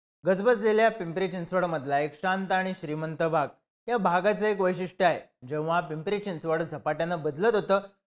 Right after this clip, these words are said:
मोठमोठ्या कंपन्या इथं आल्या होत्या, तेव्हा कामगारांना राहायला जागा कशी मिळणार, मिळाली तरी ती परवडणार का, हा मोठा आणि महत्त्वाचा प्रश्न होता.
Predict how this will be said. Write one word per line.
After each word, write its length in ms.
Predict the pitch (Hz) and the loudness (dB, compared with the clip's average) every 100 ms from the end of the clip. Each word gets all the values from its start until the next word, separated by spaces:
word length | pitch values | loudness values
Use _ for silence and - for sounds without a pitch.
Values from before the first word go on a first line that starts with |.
| - | -2
मोठमोठ्या 520 | 214 226 214 220 220 | 0 0 -2 0 2
कंपन्या 420 | 202 185 202 202 | 0 -2 -2 -2
इथं 200 | 196 208 | -2 2
आल्या 300 | 185 147 196 | 2 6 6
होत्या, 320 | 170 - 123 | 6 2 -2
तेव्हा 240 | 156 156 160 | 0 -2 -2
कामगारांना 680 | - 147 156 190 196 202 | -4 -2 2 2 4 2
राहायला 320 | 185 156 160 170 | 2 2 2 2
जागा 260 | 160 156 | 2 0
कशी 300 | 170 160 - | -2 -6 -4
मिळणार, 400 | 208 185 156 139 - _ _ | 0 0 2 0 -4 _ _
मिळाली 460 | 180 208 220 220 220 | -2 2 4 2 2
तरी 140 | 202 | 0
ती 120 | 202 220 | 0 -2
परवडणार 600 | 190 165 202 208 196 151 | 0 2 2 2 2 0
का, 200 | 135 139 | 0 -2
हा 160 | 156 | -2
मोठा 360 | 165 147 143 190 | -4 -6 -4 -2
आणि 180 | 180 185 | -2 -2
महत्त्वाचा 520 | 160 175 180 180 190 | -4 -2 0 2 0
प्रश्न 320 | 175 160 180 | -2 -4 -2
होता. 260 | 165 160 | 0 2